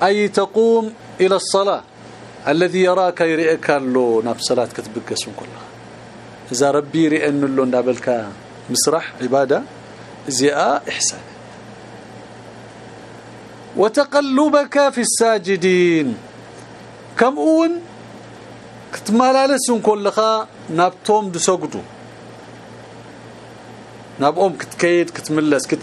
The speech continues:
كتمالالسون كلها ربي يرئك له يلو من الرسول صلى الله عليه وسلم. طيب.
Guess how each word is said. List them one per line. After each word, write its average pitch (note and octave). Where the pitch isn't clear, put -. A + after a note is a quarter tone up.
كتمالالسون E3
كلها A#3+
ربي G#3+
يرئك F3+
له C#3+
يلو A#2+
من A2+
الرسول A2+
صلى G#2
الله G#2
عليه G2+
وسلم. -
طيب. E3+